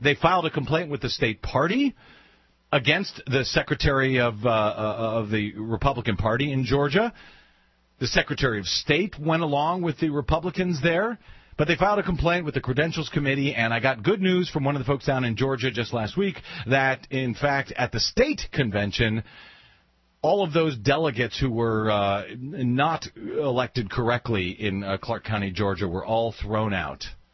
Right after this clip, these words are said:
They were, uh, just thrown off the convention floor. So that's the good news there. Finally, I'll give you one more story, and then we'll go to Doug Weed to explain what the hell is going on.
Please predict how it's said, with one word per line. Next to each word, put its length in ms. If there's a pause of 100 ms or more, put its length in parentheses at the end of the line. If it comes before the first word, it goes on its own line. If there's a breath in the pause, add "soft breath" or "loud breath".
(320)
They 160
were, 400
uh, 300 (560)
just 200 (220)
thrown 220
off 220
the 60
convention 420
floor. 280 (1000 soft breath)
So 120
that's 240
the 80
good 180
news 300
there. 180
Finally, 320
I'll 80
give 140
you 80
one 240
more 180
story, 360
and 100
then 120
we'll 100
go 180
to 120
Doug 300
Weed 300
to 100
explain 580
what 140
the 80
hell 220
is 100
going 300
on. 280